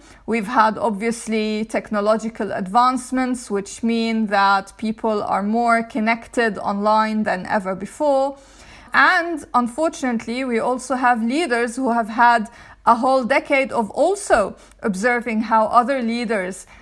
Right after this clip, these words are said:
have responded to protests and, uh, in a way, improved their coercive measures as well.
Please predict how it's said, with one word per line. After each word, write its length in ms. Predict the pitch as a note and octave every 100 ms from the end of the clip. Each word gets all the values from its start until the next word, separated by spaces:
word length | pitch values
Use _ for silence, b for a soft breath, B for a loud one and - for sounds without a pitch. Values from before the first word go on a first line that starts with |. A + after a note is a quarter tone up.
| B
have 720 | - A#3+ A3+ G#3+ G#3+ G#3+ - -
responded 960 | G#3+ A3 - B3 A#3+ B3 A#3 G#3+ G3 -
to 520 | - B3 A3 A3 G#3 -
protests 760 | B3 B3 A#3+ F3+ G3 - - -
and, 380 | G3+ G#3 A3 -
uh, 320 | - G#3+ G#3
in 100 | A#3
a 80 | A3+
way, 280 | A3 B3+ C4+
improved 500 | B3+ A#3+ D4+ C#4+ F#3
their 300 | B3 D4+ D4+
coercive 640 | - C4 - A3+ A3+ G#3+
measures 440 | G3 A3+ G#3+ G3+ F#3+
as 180 | A3 G#3
well. 320 | C4+ D3+